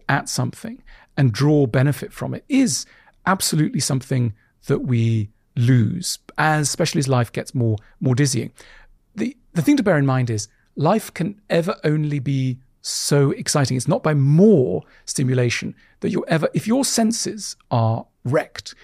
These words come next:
if you're unable to draw benefit from one lemon,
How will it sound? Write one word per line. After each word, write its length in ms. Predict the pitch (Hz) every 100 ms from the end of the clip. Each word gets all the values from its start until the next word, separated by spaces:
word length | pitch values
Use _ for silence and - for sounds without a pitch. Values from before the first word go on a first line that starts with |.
| _ -
if 120 | -
you're 300 | 214 247 262 -
unable 540 | 175 165 202 139 92
to 80 | 139
draw 220 | 117 139
benefit 380 | 123 139 131 -
from 180 | - 117
one 280 | 151 214 127
lemon, 340 | 107 107